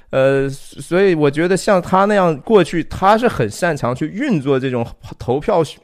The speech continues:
这也叫某种程度的 ballot harvest 啊，就是去，去猎取这些选票的这种。我现在很少，我觉-，我觉得现在很少有人去干这样的一个事情了，那个几乎是和，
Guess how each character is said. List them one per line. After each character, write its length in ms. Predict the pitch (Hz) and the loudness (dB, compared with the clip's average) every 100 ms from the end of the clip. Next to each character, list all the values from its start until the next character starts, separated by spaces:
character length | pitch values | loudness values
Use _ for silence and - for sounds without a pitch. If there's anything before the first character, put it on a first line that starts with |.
| - - - _ | -14 -14 -14 _
这 180 | - 165 147 | -2 -2 0
也 180 | 120 | -2
叫 220 | 101 180 170 | 2 2 2
某 240 | 123 170 | 0 -2
种 160 | 165 113 | -2 -6
程 220 | 117 139 | -8 -8
度 120 | 147 | -4
的 160 | 135 131 | -4 -2
ballot 540 | 147 151 170 151 123 | 0 4 4 4 2
harvest 880 | - - - 190 190 139 78 - - | -2 -6 0 0 2 -2 -4 -8 -10
啊， 160 | 87 90 | -8 -8
就 160 | 156 | -10
是 160 | 147 147 | -10 -10
去， 240 | 143 165 | -8 -10
去 180 | 147 156 | -10 -14
猎 340 | 160 233 208 | -10 0 0
取 200 | 147 110 | 0 -6
这 200 | 101 123 | -10 -10
些 180 | 120 139 | -8 -8
选 260 | 131 104 101 | -8 -10 -8
票 220 | 151 143 | -4 -2
的 80 | 113 | -4
这 100 | 123 | -6
种。 140 | 123 - - - | -8 -10 -18 -6
我 100 | 143 | -4
现 140 | 185 | 0
在 80 | 196 | 0
很 220 | - 151 | 0 -4
少， 120 | 156 | -4
我 160 | 131 127 | -4 -6
觉-， 120 | 127 | -6
我 180 | 131 135 | -4 -4
觉 200 | 127 170 | -2 0
得 80 | 220 | 0
现 180 | 214 190 | 0 -4
在 100 | 170 | -4
很 200 | 135 147 | -4 -2
少 160 | 139 | 0
有 100 | 113 | 0
人 100 | 110 | -2
去 160 | 233 131 | -6 -10
干 280 | - 170 135 | -2 -2 0
这 80 | 160 | -2
样 160 | 131 | -2
的 100 | 107 | -4
一 60 | 101 | -8
个 100 | 113 | -8
事 220 | - 135 | -8 -10
情 160 | 110 101 | -8 -10
了， 80 | |
那 100 | 131 | -8
个 120 | 196 147 | -6 -8
几 340 | - 110 98 | -10 -10 -8
乎 240 | - 175 | 0 0
是 60 | 190 | 0
和， 260 | 135 117 | 0 -2